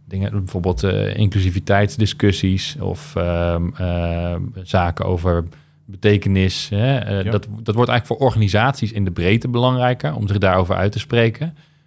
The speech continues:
Speaker 1: Maar dat zijn eigenlijk vaak juist onderwerpen die ook heel erg bij arbeidsmarktcommunicatie en bij employer branding horen.
Speaker 2: Ja.
Speaker 1: Dus het belang van employer branding en ik denk ook eigenlijk het belang van talenten aantrekken voor organisaties,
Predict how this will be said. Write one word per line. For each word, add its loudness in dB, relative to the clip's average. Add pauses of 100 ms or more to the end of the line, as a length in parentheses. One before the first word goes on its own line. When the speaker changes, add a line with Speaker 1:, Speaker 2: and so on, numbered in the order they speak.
(120)
Speaker 1:
Maar -4
dat -2
zijn 2
eigenlijk -2
vaak -2
juist -2
onderwerpen 2
die 0
ook 0
heel 2
erg -2
bij 0 (560)
arbeidsmarktcommunicatie 0
en -2
bij 0
employer 2
branding 2
horen. 0 (140)
Speaker 2:
Ja. -20 (180)
Speaker 1:
Dus 0
het 0
belang 2
van -2
employer 0
branding 0
en 0
ik -2
denk 0
ook -2
eigenlijk -4
het -6
belang 4
van -2
talenten 2 (100)
aantrekken -2
voor -6
organisaties, -2